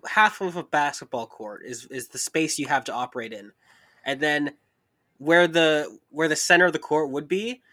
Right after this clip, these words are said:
there's just a hallway, and they're coming out of there single file. They're just coming out of there. So there's gonna be, like, a hundred, actually, we'll say an endless amount of seven-year-olds. Think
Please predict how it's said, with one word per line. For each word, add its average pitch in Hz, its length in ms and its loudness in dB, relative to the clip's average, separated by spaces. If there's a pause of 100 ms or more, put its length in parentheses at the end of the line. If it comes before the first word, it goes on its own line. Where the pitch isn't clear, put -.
(240)
there's 143 240 0
just 151 180 -2
a 147 60 2
hallway, 139 560 0
and 127 100 -6
they're 131 80 -4
coming 143 320 -4
out 135 100 0
of 127 60 -6
there 117 120 -4
single 123 320 -6
file. 110 420 -8 (720)
They're 127 100 -10
just 123 160 -12
coming 135 220 -4
out 120 80 -4
of 113 80 -8
there. 104 200 -14 (260)
So 160 240 4
there's 170 200 2
gonna 190 160 2
be, 180 140 0
like, 165 280 2
a 156 60 -2
hundred, 147 480 -2 (580)
actually, 190 320 0
we'll 170 80 0
say 180 180 0
an 156 100 0
endless 147 300 -6
amount 135 160 -2
of 127 60 -8
seven-year-olds. 113 760 -8 (840)
Think 233 260 2